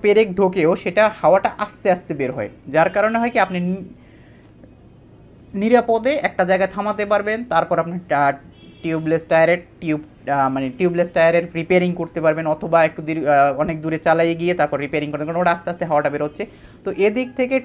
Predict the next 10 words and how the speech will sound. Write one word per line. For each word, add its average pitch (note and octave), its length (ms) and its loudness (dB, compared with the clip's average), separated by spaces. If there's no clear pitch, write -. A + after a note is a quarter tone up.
টিউব A#3 360 -2
টায়ারের A3+ 360 6
থেকে B3 160 -2
টিউবলেস A3 600 -4
টায়ার G#3+ 220 2
হচ্ছে G#3+ 260 -4
আপনার F#3 280 -2
সেফটি G#3 380 -4
খুবই A#3 240 0
বেশি। C#3+ 300 -2